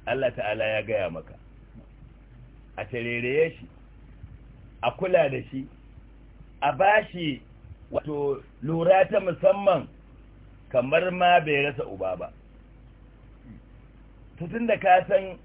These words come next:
ga yanda Allah ya yi maka a lokacin da kake maraya, to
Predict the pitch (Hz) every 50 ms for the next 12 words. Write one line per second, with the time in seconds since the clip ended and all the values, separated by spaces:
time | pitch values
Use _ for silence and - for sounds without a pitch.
0 | - - - - - 156 156 165 190 208 220 214 185 196 - 180 190 190 185 170
1 | 165 160 170 175 175 175 180 175 165 - 160 113 - - - - - - - -
2 | - - - - - - - - - - - 127 147 156 180 196 214 208 208 180
3 | 170 - 202 190 175 160 160 - 180 156 - 165 151 143 135 135 147 175 208 214
4 | 214 196 170 120 - - - - - - - - - - - - - - 127 123
5 | 120 120